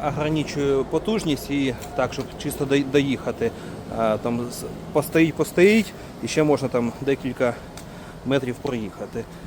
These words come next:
Тут, на жаль, проблема, е, скоріш за все,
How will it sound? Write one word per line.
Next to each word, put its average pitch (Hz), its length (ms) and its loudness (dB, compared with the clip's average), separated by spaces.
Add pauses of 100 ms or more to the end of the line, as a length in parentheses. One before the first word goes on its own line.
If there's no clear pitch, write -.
(380)
Тут, 196 240 0 (220)
на 147 140 4
жаль, 147 260 8 (220)
проблема, 135 680 2 (960)
е, 127 140 2
скоріш 135 300 0
за 123 140 2
все, 123 420 2